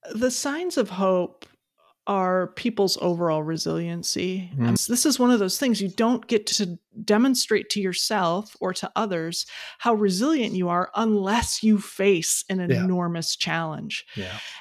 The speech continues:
Speaker 1: The resiliency of folks is amazing, and you've gotta stop watching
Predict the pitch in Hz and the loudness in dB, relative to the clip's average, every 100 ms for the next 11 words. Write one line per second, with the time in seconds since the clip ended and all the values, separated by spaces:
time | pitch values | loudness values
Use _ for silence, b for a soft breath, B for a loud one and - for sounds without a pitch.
0 | - 208 240 240 226 240 262 294 277 240 | -6 0 4 6 4 4 4 4 4 2
1 | - 202 180 175 175 - 190 180 - - | 2 0 2 2 0 -2 -4 -4 -10 -16
2 | - 202 185 - 202 180 180 175 180 175 | -2 0 0 -2 -2 0 0 0 -2 -4
3 | 170 165 - 208 240 247 226 208 - 208 | -6 -6 0 2 2 2 0 0 -2 -2
4 | 190 - 185 180 - 180 170 170 170 | -2 -2 -2 -2 -2 -2 -4 -6 -10